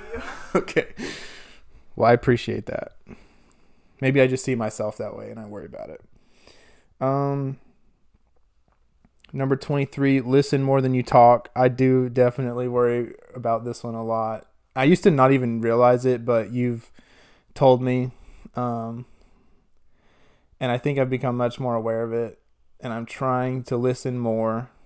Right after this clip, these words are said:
Speaker 2: and, but it's really difficult. I, I'm pretty sure you can see me whenever we're in conversations or even just in the car, like, me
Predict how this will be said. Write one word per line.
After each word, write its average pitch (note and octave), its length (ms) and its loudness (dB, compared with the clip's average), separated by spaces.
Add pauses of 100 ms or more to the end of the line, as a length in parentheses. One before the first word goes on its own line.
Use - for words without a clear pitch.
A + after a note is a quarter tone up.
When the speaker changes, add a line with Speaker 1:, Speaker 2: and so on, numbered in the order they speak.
(880)
Speaker 2:
and, A#2+ 260 -6
but B2+ 100 0
it's B2 140 -8
really B2+ 380 2
difficult. A2 420 -4
I, B2 180 2
I'm C3 120 -2
pretty C#3 220 -2
sure C3+ 160 2
you C3 140 4
can B2 140 -4
see A#2+ 220 -2
me B2+ 260 -2
whenever B2 580 -4
we're B2 160 -4
in A#2+ 100 -8
conversations A#2 760 -4
or A#2 180 -2
even B2+ 180 -2
just - 340 -10 (600)
in C3 140 -4
the A#2+ 60 -4
car, A#2+ 400 2
like, A2+ 240 -2
me A#2+ 400 -6